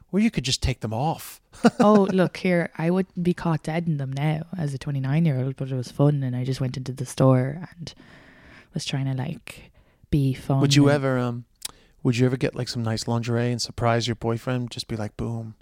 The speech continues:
Speaker 2: Oh, yeah, hundred percent.
Speaker 1: Yeah.
Speaker 2: One, one of the girls I knew, she did this, oh, it's so fucking hot. She came to our job in, like, a trench coat, and she was wearing heels, and, like, you could see that they were kinda, like, light tights.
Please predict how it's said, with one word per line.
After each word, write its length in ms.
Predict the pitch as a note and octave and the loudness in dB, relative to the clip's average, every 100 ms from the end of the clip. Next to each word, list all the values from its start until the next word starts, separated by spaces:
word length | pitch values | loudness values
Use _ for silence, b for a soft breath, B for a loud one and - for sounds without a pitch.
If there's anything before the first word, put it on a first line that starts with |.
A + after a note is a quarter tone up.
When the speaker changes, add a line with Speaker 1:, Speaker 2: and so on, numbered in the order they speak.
| _ | _
Speaker 2:
Oh, 80 | - | 0
yeah, 160 | D#3+ C#3+ | 2 2
hundred 240 | D3 D3 | -2 -4
percent. 400 | - C#3+ D3 - _ _ _ _ _ | -8 -12 -12 -14 _ _ _ _ _
Speaker 1:
Yeah. 160 | C3+ A#2 | -2 2
Speaker 2:
One, 200 | F3+ - b b b | 2 2 b b b
one 120 | F3 | 4
of 20 | F3 | 6
the 60 | |
girls 320 | F3 E3+ E3+ E3+ | 6 4 4 2
I 80 | |
knew, 240 | E3+ D#3+ D#3+ | 2 2 0
she 160 | D3 D#3+ | -2 -4
did 140 | D#3 | -2
this, 240 | D#3+ C#3+ - | -2 -2 -8
oh, 120 | E3+ D3+ | -6 -6
it's 160 | - | -6
so 160 | - D3 | -2 -2
fucking 280 | - D3+ C#3+ | -2 -4 -4
hot. 280 | C#3 C#3+ b b b b b b - | -4 -4 b b b b b b -6
She 460 | - D#3+ D3+ D3 | 2 4 6 6
came 280 | D3 D3+ D3+ | 2 2 4
to 80 | D3+ | 4
our 160 | C#3+ C#3+ | 4 4
job 480 | C#3+ C#3 C#3 C#3+ - _ _ _ | 2 4 2 2 -2 _ _ _
in, 220 | D#3+ D3+ | 2 4
like, 220 | C#3+ C3+ | 4 2
a 180 | C#3 C3+ | 2 2
trench 340 | C3 C#3+ C#3+ - | 2 0 0 2
coat, 280 | F3 F3+ - _ _ | 4 4 2 _ _
and 500 | - D3+ C#3+ C#3+ C#3+ | 0 2 2 0 -2
she 140 | - E3+ | -2 0
was 100 | D3 | 2
wearing 160 | D3 | 2
heels, 520 | C#3 D3 D#3 D#3+ - - _ - | 2 2 2 0 -6 -16 _ -2
and, 120 | D3+ | 0
like, 340 | C#3+ C#3+ - | 0 -2 -4
you 80 | F#3+ | -4
could 200 | - E3 | 0 0
see 180 | - F#3+ | 4 6
that 100 | E3 | 6
they 60 | D#3+ | 4
were 80 | D3+ | 0
kinda, 240 | D#3 D#3 | 2 2
like, 240 | D3 C#3 | 2 0
light 260 | C#3+ C#3+ F3+ - | 2 2 0 -4
tights. 480 | - E3 G#3 - | 0 0 0 -6